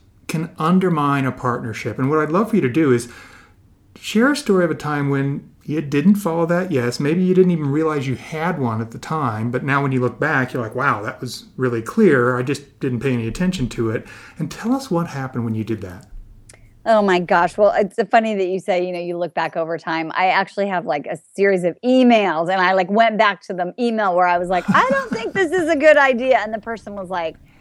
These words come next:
Speaker 2: "This is just your fear talking." And I, so that's my weakness is, like, I'm so super coachable. You know, I'm, like, always, like,
Speaker 1: <laughs>
Speaker 2: personal response. I'm like, "Oh, it's a limit," you know? And so this person was like, "Oh, it's just the limit." And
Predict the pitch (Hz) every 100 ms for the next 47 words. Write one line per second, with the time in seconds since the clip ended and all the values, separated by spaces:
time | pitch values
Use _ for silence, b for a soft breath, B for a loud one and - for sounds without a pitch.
0 | b b 208 - 185 190 175 165 156 -
1 | 175 165 190 147 139 147 139 - 185 185
2 | 175 180 _ b b - 196 196 277 320
3 | 269 214 202 196 202 202 185 165 170 202
4 | - 180 185 - 180 175 - 202 185 220
5 | 202 - 151 - 180 190 208 - - 208
6 | 202 185 - 160 170 165 220 214 - 277
7 | - 254 - 285 277 277 269 - 240 240
8 | 226 427 427 415 403 359 320 349 330 294
9 | 269 254 254 B B B B 254 269 247
10 | 285 - 269 262 262 240 226 196 202 190
11 | 185 - 262 254 208 226 - 226 233 220
12 | 208 - - 208